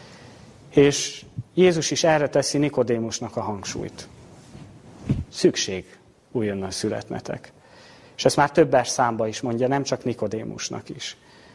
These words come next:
hanem mindannyiunknak is. Valaki újonnan szün-, újonnan nem születik, nem láthatja meg Isten országát. Nikodémusnak is ez volt a gyengéje. Ezért indította Jézus bevezetés nélkül a válaszát.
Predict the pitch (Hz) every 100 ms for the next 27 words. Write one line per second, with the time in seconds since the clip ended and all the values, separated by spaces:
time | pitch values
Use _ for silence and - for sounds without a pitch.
0 | - - 127 123 - - 147 117 110 101
1 | 104 101 107 104 117 - 135 151 123 127
2 | 127 151 135 117 107 98 - 135 143 143
3 | 127 113 104 98 - 123 104 95 110 131
4 | 117 101 98 107 - 110 101 90 - -
5 | - - - - - - - - - -
6 | _ - - - - - - - 170 175
7 | 135 123 117 120 - 117 - 117 147 131
8 | 123 113 110 117 117 101 95 113 120 -
9 | - _ _ _ _ - - 156 139 127
10 | 151 135 127 120 117 117 120 113 110 -
11 | - - - - 120 113 104 95 - 95
12 | - 113 101 - - - - 110 110 110
13 | 113 - - 107 -